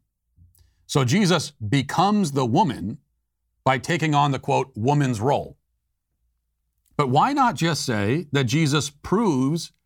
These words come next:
that the role is not just a woman's role, which it isn't? Wh-, why is it that Jesus's sex changes because of the role, rather than saying the role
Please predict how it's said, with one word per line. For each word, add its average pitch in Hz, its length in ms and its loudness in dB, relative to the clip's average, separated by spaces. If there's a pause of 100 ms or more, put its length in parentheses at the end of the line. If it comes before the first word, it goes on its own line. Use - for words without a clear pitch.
(280)
that 139 240 0
the 143 80 0
role 151 380 0
is 151 120 -2
not 226 220 4
just 127 280 -4
a 104 80 0
woman's 92 340 -2
role, 82 240 -10 (1080)
which - 360 -6 (580)
it 135 60 2
isn't? 208 300 -2 (1400)
Wh-, - 160 -2
why 175 240 4
is 247 160 -2
it 233 100 0
that 165 180 0
Jesus's 185 720 0
sex - 600 -2
changes 110 880 0
because 143 420 -2
of 143 140 0
the 113 100 -2
role, 110 480 -2 (1500)
rather 196 400 2
than 135 180 2
saying 98 580 -2
the 113 160 0
role 113 680 0